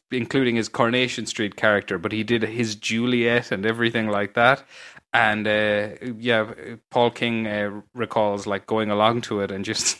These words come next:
<laughs> just thinking, "I di-, I di-, I didn't want to see Ian McKellen's Juliet." <laughs> You know what I mean? Uh, but yeah, he said that that's, that whole idea is based on having, having witnessed, um,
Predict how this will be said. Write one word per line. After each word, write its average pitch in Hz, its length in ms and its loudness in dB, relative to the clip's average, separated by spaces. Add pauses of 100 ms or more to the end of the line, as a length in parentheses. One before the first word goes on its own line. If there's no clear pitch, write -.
(140)
<laughs> - 140 -6
just 170 280 0
thinking, 123 320 -4 (320)
"I 131 60 6
di-, 165 140 6
I 156 120 2
di-, 131 120 0 (380)
I 151 120 2
didn't 175 180 2
want 139 180 2
to 139 100 0
see 113 240 -2 (300)
Ian 135 220 2
McKellen's 123 600 2
Juliet." 123 840 0
<laughs> - 40 -8
You 214 120 8
know 196 160 6
what 185 120 6
I 196 80 2
mean? 240 380 4 (460)
Uh, 135 400 8
but 123 260 2
yeah, 127 200 6
he 127 200 2
said 123 220 2
that 120 120 0
that's, 117 240 2 (100)
that 117 260 0
whole 113 280 2
idea 107 440 0
is 104 140 -2
based 107 400 -4
on 101 160 -2
having, 98 400 -6
having 98 300 -10
witnessed, 101 520 -8
um, 95 320 -6